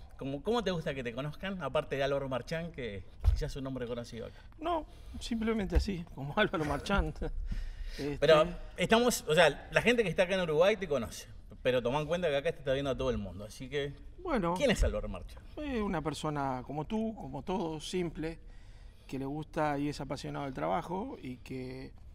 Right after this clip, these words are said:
Speaker 2: bueno, este, trata de dar lo mejor cada día. Este, mucho como ese, ese dicho que, que yo adopté, Gambarimasu, que a partir de una situación bastante compleja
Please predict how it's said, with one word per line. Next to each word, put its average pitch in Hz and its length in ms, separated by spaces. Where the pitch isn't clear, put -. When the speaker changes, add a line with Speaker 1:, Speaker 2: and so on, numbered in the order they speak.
Speaker 2:
bueno, 165 440
este, 123 640
trata 160 340
de 139 100
dar 143 120
lo 143 120
mejor 135 340
cada 123 200
día. 131 440
Este, 120 600
mucho 180 340
como 151 200
ese, 143 520
ese 151 240
dicho 156 340
que, 131 200
que 127 100
yo 139 140
adopté, 143 400
Gambarimasu, 135 880
que 135 100
a 127 60
partir 127 360
de 139 60
una 135 540
situación 139 600
bastante 131 800
compleja 147 840